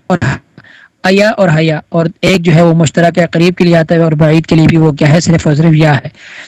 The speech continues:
اچھا جی، اس کے بعد چھٹے نمبر پر چھٹی قسم حروف عاملہ کی جو اسم کے اندر عمل کرتے ہیں، وہ کیا ہے؟ واو بمانا ما،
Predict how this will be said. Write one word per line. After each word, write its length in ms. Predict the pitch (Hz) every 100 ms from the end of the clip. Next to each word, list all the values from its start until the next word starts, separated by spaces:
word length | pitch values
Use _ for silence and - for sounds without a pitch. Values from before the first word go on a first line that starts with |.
| - _ - - - -
اچھا 300 | 190 - 165
جی، 140 | 147 -
اس 200 | 240 -
کے 140 | 247
بعد 220 | 208 208 196
چھٹے 260 | - 214 247
نمبر 260 | 220 202
پر 120 | 185
چھٹی 400 | 196 190 214 254 240
قسم 300 | 208 - 185
حروف 400 | 208 180 190 196
عاملہ 340 | 196 180 180 185 180
کی 80 | 175
جو 100 | 180
اسم 220 | 226 226
کے 80 | 208
اندر 140 | 180
عمل 240 | 160 180
کرتے 280 | 175 160 -
ہیں، 100 | 170
وہ 160 | 185 185
کیا 240 | 175 165
ہے؟ 60 | 180
واو 640 | 160 180 214 190 _ 233
بمانا 420 | 208 185 175 165 160
ما، 220 | 151